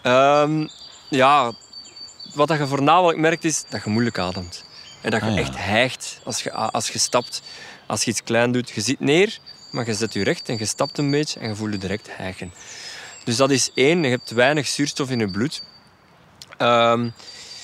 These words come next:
Speaker 1: ja, en je slaapt daardoor minder goed, je eetlust vermindert. En er zijn zo nog andere zaken.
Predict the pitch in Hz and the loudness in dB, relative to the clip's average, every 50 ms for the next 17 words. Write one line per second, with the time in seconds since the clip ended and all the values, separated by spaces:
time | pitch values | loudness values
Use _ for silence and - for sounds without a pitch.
0 | - - - - 104 107 127 143 135 123 131 - - 117 110 113 117 - 131 120 | -20 -10 -2 2 4 6 6 4 4 2 0 -2 0 2 2 0 2 2 0 0
1 | 104 101 120 117 117 120 117 120 120 113 104 110 117 - - - - - 117 113 | 0 0 -2 0 0 0 0 2 0 0 0 -2 -4 -2 -4 -4 -2 -2 -4 -4
2 | - 117 120 117 - - - - 117 110 110 113 117 120 120 - - 120 - - | -2 -4 -4 -4 -4 -8 -8 -6 -4 -2 0 0 0 2 2 0 0 -2 -4 -8
3 | - - - - - 113 110 107 113 123 120 113 113 120 120 110 - - - 127 | -10 -12 -12 -8 -6 -4 -2 2 4 4 4 4 2 0 0 0 -2 -2 -2 -2
4 | 127 139 143 139 127 110 - 123 120 131 143 - | 0 0 0 0 -2 -2 0 2 2 2 0 -4